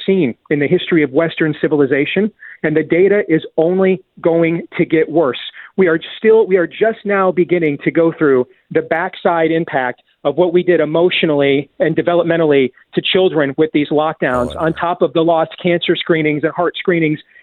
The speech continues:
Speaker 1: and everything else, what we did with the demeaning and the masking that continues to go on in all too many places. This hasn't ended. We cannot move on,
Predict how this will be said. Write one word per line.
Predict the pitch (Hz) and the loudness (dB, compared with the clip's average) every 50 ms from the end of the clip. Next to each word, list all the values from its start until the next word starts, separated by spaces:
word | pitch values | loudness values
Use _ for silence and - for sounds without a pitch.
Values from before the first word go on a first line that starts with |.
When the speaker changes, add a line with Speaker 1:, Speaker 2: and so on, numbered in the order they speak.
| _ - | _ -4
Speaker 1:
and | 175 156 175 | -2 0 0
everything | 175 160 175 170 - 185 170 170 | 0 0 0 0 0 -2 0 0
else, | 175 165 156 147 - - - _ - _ - | 0 0 0 -2 -4 -8 -14 _ -20 _ -2
what | - 185 190 | 0 0 2
we | 190 196 | 2 2
did | - 196 196 165 | 2 2 2 2
with | 190 180 - | 2 0 0
the | 180 | 0
demeaning | - 185 175 175 185 196 196 185 160 156 156 | 0 0 0 2 2 4 4 4 4 2 0
and | 151 151 | 0 0
the | 156 | 0
masking | 156 160 170 180 190 165 - - - 165 156 | 0 0 -2 -2 -4 -6 -8 -6 -4 -2 -2
that | 156 160 - | -2 -2 0
continues | 185 165 - - 214 202 196 190 196 | -2 -2 0 0 0 2 2 0 0
to | - 180 | -2 -2
go | 165 175 170 165 | 0 0 2 2
on | 160 156 147 139 | 2 0 0 0
in | 143 | 0
all | 147 151 165 175 170 | 0 2 0 0 0
too | - - 170 | 0 -2 -2
many | 165 160 160 151 | 0 0 0 -2
places. | - - 160 151 156 - - 151 143 - _ - - _ _ - | 0 0 0 0 0 2 0 0 0 0 _ -20 -20 _ _ -6
This | - 175 175 - - | -2 -2 -2 -2 -2
hasn't | - 160 156 196 190 254 247 - | -4 -2 -2 0 0 0 0 0
ended. | 208 202 202 196 220 190 156 | 0 0 2 2 0 0 0
We | 147 147 | -2 -2
cannot | 143 - - 208 214 220 220 - - | -2 -2 -4 -2 0 0 -2 -2 0
move | 196 208 226 220 | 0 0 0 0
on, | 214 170 151 156 165 196 202 | 0 0 0 0 0 -2 -2